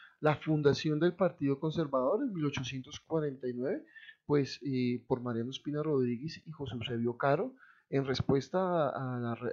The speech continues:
a la fundación del Partido Liberal en mil ochocientos cuarenta y ocho. Y,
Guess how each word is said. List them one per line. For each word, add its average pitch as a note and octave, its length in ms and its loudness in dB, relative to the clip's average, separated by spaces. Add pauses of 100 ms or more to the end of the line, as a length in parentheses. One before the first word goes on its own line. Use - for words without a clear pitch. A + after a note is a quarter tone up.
a B2+ 40 -10
la A#2+ 100 -6
fundación A2+ 360 -12
del B2+ 100 -4
Partido A#2+ 360 -2
Liberal A#2+ 540 4
en C#3 180 -4
mil A#2 360 -6
ochocientos A#2+ 720 -10 (280)
cuarenta A#2+ 560 0
y G2+ 140 -6
ocho. D3 420 4 (720)
Y, C3 540 -4